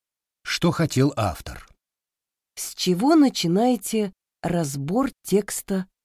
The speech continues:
Speaker 2: роли?
Speaker 1: Анализ, видение.
Speaker 2: В какой мере и на каком этапе работы над ролью вы используете стилистические особенности авторского текста?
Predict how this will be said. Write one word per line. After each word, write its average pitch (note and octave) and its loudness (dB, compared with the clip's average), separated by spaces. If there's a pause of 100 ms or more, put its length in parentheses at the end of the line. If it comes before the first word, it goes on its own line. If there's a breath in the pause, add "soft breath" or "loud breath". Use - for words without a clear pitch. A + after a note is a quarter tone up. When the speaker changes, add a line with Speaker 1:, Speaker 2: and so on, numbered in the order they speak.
(120)
Speaker 2:
роли? C3+ -4 (840)
Speaker 1:
Анализ, A#2+ 0 (260)
видение. F#2+ -2 (1500)
Speaker 2:
В - -20
какой B3 2
мере F#3+ 4 (500)
и G#3 4
на G3+ 4
каком G#3+ 0
этапе D#3 -4
работы D#3 -2
над C#3 -2
ролью A#2 -4 (420)
вы F#3 2
используете G3 0 (260)
стилистические F3+ -2
особенности F#3+ 0 (340)
авторского E3 -4
текста? - -6